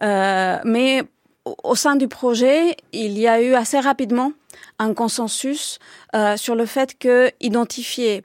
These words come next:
pour eux voulait dire, d'une part, euh, pouvoir réunir ces corps avec les familles, donc trouver les familles. Euh, et en deuxième lieu, assez vite aussi, euh,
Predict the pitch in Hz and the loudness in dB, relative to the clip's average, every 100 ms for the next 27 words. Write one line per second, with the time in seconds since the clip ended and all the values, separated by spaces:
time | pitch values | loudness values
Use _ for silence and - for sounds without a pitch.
0 | _ 233 220 196 226 - _ - - _ | _ -2 2 2 0 -4 _ -20 -20 _
1 | 196 220 220 180 226 233 214 202 254 254 | -2 2 2 2 0 0 -2 -2 0 2
2 | 262 254 311 320 - - - _ - 226 | 4 2 2 -4 -14 -20 -20 _ 0 4
3 | 208 202 202 196 190 185 - 240 220 233 | 6 6 4 4 2 0 -2 0 2 2
4 | 208 262 254 269 320 - - 233 - - | 2 4 4 4 0 -4 -2 -2 -2 -18
5 | _ 233 240 302 - - 214 202 240 - | _ 2 2 0 -12 -4 0 2 0 -4
6 | - 214 208 233 208 185 - _ _ _ | -8 -4 -2 -2 -2 -2 -6 _ _ _
7 | - 190 190 - - - 254 226 269 311 | -10 -8 -8 -12 -8 -2 2 2 2 -2
8 | - 202 - 202 180 - _ _ - - | -8 -10 -6 -6 -6 -10 _ _ -20 -20
9 | - - - 214 196 196 - - 269 277 | -20 -10 -2 0 2 0 -2 -2 0 2
10 | 277 - 220 214 214 208 202 202 220 285 | 0 -2 -2 0 0 0 -2 -2 0 2
11 | 311 220 - 202 220 294 - - 196 - | 2 0 -4 -4 -2 -4 -6 -8 -6 -6
12 | 269 320 339 - - - 220 214 196 | -2 -2 -4 -12 -20 -4 0 2 2